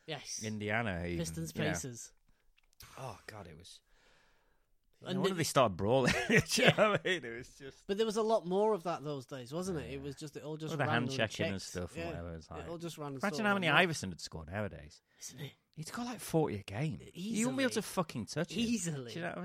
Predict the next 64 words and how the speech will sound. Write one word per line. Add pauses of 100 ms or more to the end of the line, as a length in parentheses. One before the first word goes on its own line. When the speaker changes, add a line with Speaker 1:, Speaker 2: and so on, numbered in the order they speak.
Speaker 2:
mean?
If
Steph
Curry
Speaker 1:
Easily.
Speaker 2:
could
put
up
these
Speaker 1:
With
the
amount
of
shots
he'd
take,
Speaker 2:
Yeah.
Speaker 1:
he'd
be,
he'd
be
trouble,
he'd
be
knocking
on
fifty
a
Speaker 2:
It
Speaker 1:
game,
Speaker 2:
would.
Speaker 1:
like
Speaker 2:
It's
Speaker 1:
Harden
Speaker 2:
ridiculous.
Speaker 1:
all
Speaker 2:
How
would
you
Speaker 1:
season.
Speaker 2:
stop
it?
Speaker 1:
They
wouldn't. (100)
Speaker 2:
I
know. (420)
Speaker 1:
They
wouldn't
be
able
to.
Speaker 2:
This
is
what
people
forget.
It's
just, (260)
yeah, (240)
different. (360)
Basically
a
different
sport.